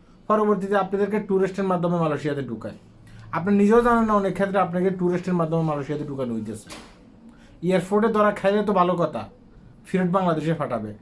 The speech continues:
আর সেখানে যদি ধরা না খান, এই ট্যুরিস্টের মাধ্যমে আপনাদেরকে মালয়েশিয়াতে আইনা কী করে? একটা রুমের ভিতরে বন্দি করে রাখবে এই দালালেরাই। রুমের ভিতরে বন্দি করে কী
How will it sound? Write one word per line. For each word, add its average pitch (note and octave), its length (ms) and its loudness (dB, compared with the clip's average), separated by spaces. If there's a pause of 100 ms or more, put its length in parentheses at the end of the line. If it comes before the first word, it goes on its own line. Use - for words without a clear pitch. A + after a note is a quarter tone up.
(380)
আর D3 160 -2
সেখানে F#3 240 0 (100)
যদি A3+ 120 -4 (100)
ধরা G3+ 160 4 (100)
না D#3+ 120 0
খান, C#3+ 160 0 (580)
এই G#3+ 140 4
ট্যুরিস্টের G#3+ 420 0
মাধ্যমে A3 300 2
আপনাদেরকে G3 400 0 (180)
মালয়েশিয়াতে F3+ 440 0
আইনা F#3+ 200 0 (100)
কী F#3+ 160 -4
করে? F#3+ 160 0 (240)
একটা F3+ 200 -2
রুমের E3+ 280 2
ভিতরে E3 260 0
বন্দি C3+ 240 -4
করে A#2+ 180 -4
রাখবে G#2+ 260 -10 (880)
এই F#3 120 2
দালালেরাই। D#3+ 520 4 (680)
রুমের F#3+ 260 2
ভিতরে G#3 260 2
বন্দি G3 220 2
করে G#3+ 200 2
কী G#3 60 -4